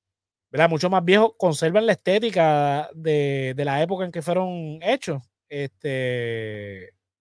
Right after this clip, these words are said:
son personajes clásicos, nosotros crecimos, este, ¿verdad? Jonathan y yo que crecimos con Cartoon Network, pues crecimos con con todos esos personajes que eventualmente los pusieron en Boomerang, que aunque son personajes de allá de los sesenta, los, los, los cincuenta, como, ¿verdad? Los, los, los picapeas son de los cincuenta,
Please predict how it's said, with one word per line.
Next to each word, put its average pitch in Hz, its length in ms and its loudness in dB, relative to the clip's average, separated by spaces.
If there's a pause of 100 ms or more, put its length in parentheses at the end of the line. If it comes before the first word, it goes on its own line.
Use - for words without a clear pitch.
(260)
son 127 180 -8
personajes 151 340 -2
clásicos, 196 440 0
nosotros 135 260 -8
crecimos, 170 480 -4
este, 123 520 -6 (500)
¿verdad? 185 180 0
Jonathan 170 280 0
y 185 40 -2
yo 190 80 0
que 196 140 2
crecimos 180 320 -2
con 170 560 -4
Cartoon 175 340 0
Network, 180 320 2
pues 135 300 0
crecimos 147 440 -4
con 131 800 -6 (840)
con 131 160 -8
todos 160 160 6
esos 202 100 4
personajes 208 360 4
que 214 120 4
eventualmente 160 760 2
los 185 100 4
pusieron 190 260 0
en 185 100 -2
Boomerang, 165 520 2 (100)
que 160 100 -6
aunque 135 180 -4
son 151 160 -4
personajes 214 360 0
de 208 60 2
allá 165 220 2
de 202 60 4
los 156 120 0
sesenta, 160 680 -2
los, 131 160 -2 (360)
los, 120 340 -10
los 113 100 -12
cincuenta, 147 680 -2
como, 123 340 -6
¿verdad? 151 280 -2
Los, 123 220 -2
los, 104 220 -14
los 113 140 -18
picapeas 143 380 -2
son 160 80 -2
de 170 60 4
los 147 80 4
cincuenta, 156 420 -6